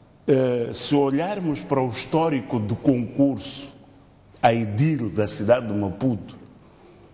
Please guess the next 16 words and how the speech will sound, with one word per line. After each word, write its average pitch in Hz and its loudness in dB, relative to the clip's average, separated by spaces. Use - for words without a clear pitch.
o 143 0
maior 143 -4
e 196 -8
melhor 160 -4
desempenho 123 -2
de 110 -6
todos 120 -2
os 104 -4
tempos 104 -2
na 127 0
oposição 120 -4
foi 135 -2
do 123 -2
M 135 -2
D 131 -2
M. 92 -10